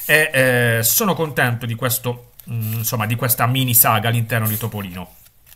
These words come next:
E la terza storia è, è il quarto e ultimo episodio di Amelia e le sette streghe vulcaniche. Dunque, ragazzi, qui non posso dirvi nulla, non posso spoilerarvi nulla, ma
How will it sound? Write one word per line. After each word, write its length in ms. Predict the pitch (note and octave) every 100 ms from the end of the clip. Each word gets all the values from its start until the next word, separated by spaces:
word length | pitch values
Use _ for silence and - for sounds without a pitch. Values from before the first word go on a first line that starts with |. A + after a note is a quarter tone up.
| - - - - - -
E 80 | -
la 100 | F#3
terza 240 | C4+ B3+
storia 480 | B3 - C#4 C4 C4
è, 220 | E3 E3+
è 100 | E3+ D3+
il 180 | D3+
quarto 400 | D3 A#3 G#3 A#2+
e 20 | D3
ultimo 240 | F#3+ D3+
episodio 360 | E3+ G3+ G#3 D#3+
di 80 |
Amelia 420 | D3 F3 G3+ G3+ G3+
e 60 |
le 80 | D#3+
sette 320 | - D#3 -
streghe 300 | C#3 D3+ C3+
vulcaniche. 540 | B2 A#2 A2+ G#2 G#2 A2+
Dunque, 280 | A#2+ C3+ C#3
ragazzi, 340 | D#3 - A2+
qui 180 | - G#3+
non 140 | E3+
posso 220 | C#3 C#3
dirvi 240 | D3 D3+ D3
nulla, 240 | D#3 B2
non 160 | A#2+ A#2+
posso 200 | C#3+ A#2
spoilerarvi 460 | A#2+ C3+ C#3 C3+
nulla, 300 | D#3 D3 C3
ma 280 | B2 E3 -